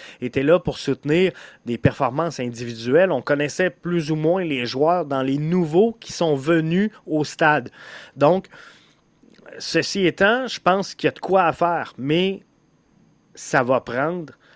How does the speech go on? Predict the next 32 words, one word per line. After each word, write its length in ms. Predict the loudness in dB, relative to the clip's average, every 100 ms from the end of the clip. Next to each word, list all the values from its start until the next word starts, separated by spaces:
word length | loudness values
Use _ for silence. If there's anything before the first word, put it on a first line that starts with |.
| _ _
du 140 | -10
marketing 500 | -4 -4 -2 -4 -4
de 100 | -4
masse 540 | -4 -2 -2 -4 -12 -18 -18
pour 180 | -18
convaincre 540 | -4 -2 0 -2 -4 -6
les 180 | -4 -4
gens 380 | -2 -4 -4
de 140 | -8 -10
supporter 640 | -10 -14 -6 -6 -6 -12
ce 100 | -12
projet-là. 580 | -10 -8 -6 -6 -6 -8 -10 _ _ _ _ _ _ _ -18
Mais 100 | -12
moi, 160 | -4 -4
ce 140 | 0
que 100 | -2
je 100 | -2
vous 160 | -6 -10
dis, 280 | -8 -8 -10 _ _ _
c'est 120 | -16 -10
qu'aujourd'hui, 800 | -4 -2 0 -2 -6 -6 -6 -10 _ -20 -20 -20 -20 -14
on 120 | -12
termine 520 | 0 2 2 0 0
la 120 | 0 -2
saison 420 | 0 0 0 -2
deux 200 | 0 0
mille 220 | -2 -4
vingt-deux, 600 | -4 -4 -4 0 0 0 -6 -20 -18
deuxième, 960 | 2 4 6 2 -2 -2 0 0 -2 -10 -8
euh, 320 | -4 -2 -2
dans 320 | 0 0 0
l'Est, 480 | -2 -4 -6 -12 -18